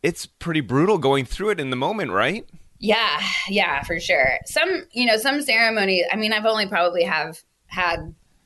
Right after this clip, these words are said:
Speaker 2: two or three ceremonies and I'm like, "Woo, that was nice." <laughs> Like, I can do that, no worries. Most of them are just like, "God, when is this gonna end? I'm so sick. Why am I seeing demons <laughs> everywhere?" Like,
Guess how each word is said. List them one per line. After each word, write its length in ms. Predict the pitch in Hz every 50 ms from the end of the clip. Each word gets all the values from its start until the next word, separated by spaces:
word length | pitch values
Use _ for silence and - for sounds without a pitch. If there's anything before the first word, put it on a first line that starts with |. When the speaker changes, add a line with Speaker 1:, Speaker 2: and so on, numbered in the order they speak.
| _ -
Speaker 2:
two 200 | - - 196 196
or 120 | 190 190
three 220 | 185 196 185 180 185
ceremonies 560 | 190 196 185 185 180 185 185 185 196 196 196
and 80 | 190 175
I'm 80 | 175 185
like, 200 | 175 170 175 170 -
"Woo, 300 | 170 247 403 508 381 -
that 140 | - - -
was 160 | - 214 185
nice." 680 | 185 147 180 - 202 165 151 147 156 - - - - - 1017 1017 - - -
<laughs> 0 |
Like, 280 | 359 339 - - - - - - - - - -
I 160 | 294 - -
can 140 | - - 240
do 120 | 202 190
that, 460 | - - 214 214 233 262 269 294 285
no 200 | 247 254 294 311
worries. 540 | 262 233 262 285 285 240 202 185 180 190 185
Most 300 | 196 214 233 269 277 285
of 60 | 294
them 100 | 262 240 233
are 80 | 208
just 180 | 202 208 202 -
like, 280 | 208 190 185 180 - - - - -
"God, 580 | 330 370 359 339 320 285 240 208 170 175 196 208
when 100 | 220 220
is 120 | 240 226 190
this 160 | 233 226 196 175
gonna 240 | 214 202 175 165 143 -
end? 360 | 214 233 233 233 240 247 233 -
I'm 120 | 165 156
so 380 | - - - 214 202 220 226 226
sick. 500 | 220 - - 202 180 180 180 175 180 - _
Why 260 | - 175 185 208 220 226
am 140 | 233 240 240
I 100 | 226 220
seeing 440 | - 240 233 226 214 214 208 208
demons 480 | 190 220 214 214 208 202 202 208 202 196
<laughs> 0 |
everywhere?" 800 | 202 190 196 196 - 320 285 254 - 277 240 214 202 202 196 185
Like, 260 | 180 170 170 170 -